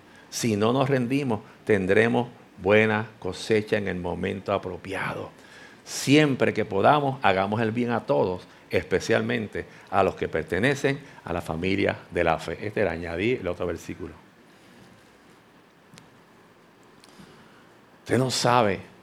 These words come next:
lo que usted va a sembrar en un lugar y en algún momento eso que usted hizo allí, Dios lo puso y alguien se acordó. Usted no sabe que en algún momento,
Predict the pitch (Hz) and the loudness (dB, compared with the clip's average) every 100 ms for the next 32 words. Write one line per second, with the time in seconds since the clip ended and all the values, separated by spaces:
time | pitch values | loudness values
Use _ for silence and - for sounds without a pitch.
0 | _ - - - - - 98 92 92 98 | _ -20 -20 -20 -20 -8 -6 -6 -2 2
1 | 110 - 110 113 113 107 104 101 101 90 | 2 2 0 2 0 0 -2 -2 -2 -2
2 | 90 - - - - 98 95 82 - 104 | -6 -14 -20 -20 -8 -4 -4 -4 -4 -2
3 | 180 208 196 185 190 131 - 87 - - | 0 0 0 0 0 -2 -4 -10 -12 -20
4 | - - - - - 156 175 170 165 160 | -20 -20 -20 -2 2 4 2 2 0 0
5 | 151 147 135 127 131 120 92 - _ _ | -2 0 0 0 0 -2 -6 -14 _ _
6 | - - - _ - - 90 98 107 104 | -20 -20 -20 _ -20 -14 -2 0 0 0
7 | 113 - 113 - 80 82 - - _ - | -6 -4 -6 -6 -12 -14 -20 -20 _ -20
8 | - - _ - - - - - - 87 | -20 -20 _ -20 -20 -20 -20 -16 -2 0
9 | 95 101 87 95 87 85 82 - - _ | 2 0 -4 -6 -6 -10 -12 -16 -20 _
10 | _ - _ _ _ - - - - - | _ -20 _ _ _ -20 -20 -20 -20 -20
11 | - _ - - 80 - 104 110 92 - | -20 _ -8 -6 -6 -4 -2 -2 -4 -16
12 | - - - - - - - - - - | -20 -20 -20 -20 -20 -20 -20 -20 -20 -18
13 | - - - 101 135 131 110 92 78 - | -14 -12 -8 -4 -2 -2 -4 -8 -12 -18